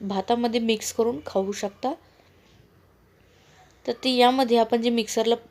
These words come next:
बारीक केलेली पावडर आहे तीही ॲड करूया. मिक्स करून घ्यायचं आहे.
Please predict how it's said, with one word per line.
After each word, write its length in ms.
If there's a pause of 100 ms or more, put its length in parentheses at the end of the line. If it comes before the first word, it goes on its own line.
(100)
बारीक 360
केलेली 280
पावडर 440
आहे 280 (160)
तीही 320
ॲड 200
करूया. 380 (3000)
मिक्स 360
करून 300
घ्यायचं 340
आहे. 220